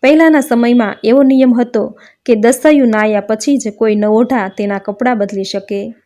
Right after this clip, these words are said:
પરંતુ મોગલમાએ તે કપડાં પહેલાં જ બદલી નાખ્યા હતા.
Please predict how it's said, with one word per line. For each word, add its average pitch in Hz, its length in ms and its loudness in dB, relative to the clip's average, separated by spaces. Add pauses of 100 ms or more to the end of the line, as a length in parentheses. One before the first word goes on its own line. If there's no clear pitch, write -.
(340)
પરંતુ 269 380 2
મોગલમાએ 214 720 0
તે 196 180 -8
કપડાં 202 400 -4
પહેલાં 208 380 -4
જ 226 80 -8
બદલી 202 240 -6
નાખ્યા 190 360 -8
હતા. 196 400 -12